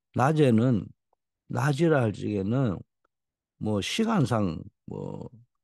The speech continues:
환한 낮도 이야기하지만 누군가를 만나고 일하는 시간입니다. 그래서 낮에는 모든 만남을 기도로 연결시켜라. 그러면은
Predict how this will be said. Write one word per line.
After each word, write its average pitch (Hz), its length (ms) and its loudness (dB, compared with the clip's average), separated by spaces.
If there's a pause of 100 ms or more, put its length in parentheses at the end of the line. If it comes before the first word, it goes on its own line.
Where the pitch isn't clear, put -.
(180)
환한 117 480 0
낮도 113 320 -2
이야기하지만 90 920 -4 (640)
누군가를 139 640 4
만나고 107 800 0
일하는 127 520 0
시간입니다. 95 680 -12 (1120)
그래서 127 220 -2
낮에는 143 720 4 (1300)
모든 127 560 2
만남을 123 960 -2 (140)
기도로 139 500 -4
연결시켜라. 95 720 -10 (3500)
그러면은 147 600 4